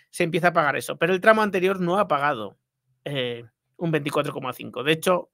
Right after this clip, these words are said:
los primeros doce mil euros están exentos, ¿no? Ese, no, no tributan absolutamente nada. Por lo tanto, aquí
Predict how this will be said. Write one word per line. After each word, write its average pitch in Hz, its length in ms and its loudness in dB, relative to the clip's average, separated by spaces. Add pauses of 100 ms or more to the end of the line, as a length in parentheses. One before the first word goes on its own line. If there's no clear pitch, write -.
los 156 180 -2
primeros 175 360 0
doce 165 200 0
mil 180 180 -2
euros 185 380 -2
están 156 240 -6
exentos, 156 540 -4
¿no? 175 200 -10 (400)
Ese, 147 300 -4
no, 160 240 -2
no 175 160 0
tributan 151 460 0
absolutamente 135 600 -8
nada. 113 220 -8
Por 147 140 -10
lo 143 80 -6
tanto, 170 360 0 (680)
aquí 190 540 4